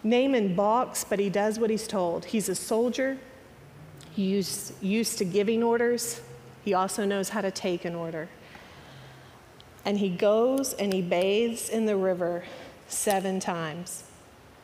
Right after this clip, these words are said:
Your pride is always competing with your purpose. There's a beautiful scene in Scripture. It's in John chapter three. And John the Baptist, his disciples are getting really upset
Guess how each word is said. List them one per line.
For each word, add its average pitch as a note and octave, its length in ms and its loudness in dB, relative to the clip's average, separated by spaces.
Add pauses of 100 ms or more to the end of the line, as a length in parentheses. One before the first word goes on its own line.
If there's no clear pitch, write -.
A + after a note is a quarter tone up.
(220)
Your F#3+ 160 0
pride A3+ 800 2
is F#3+ 220 -2
always A3 580 2
competing F#3 800 -4
with E3+ 180 -8
your F3 100 -2
purpose. E3 680 -6 (960)
There's A3 200 2
a G#3 60 4
beautiful A3+ 720 2 (320)
scene A#3+ 540 0
in G3 100 0
Scripture. G#3 500 -2
It's F3+ 180 -2
in F#3+ 140 0
John G3+ 360 0
chapter G#3 400 0
three. F#3 540 -2 (760)
And G#3+ 160 2
John A#3 380 4
the C4+ 100 4
Baptist, A3+ 680 2 (400)
his G#3+ 440 4
disciples G#3+ 800 2
are A3 120 0
getting G#3+ 380 2
really C4 640 2
upset G#3+ 760 0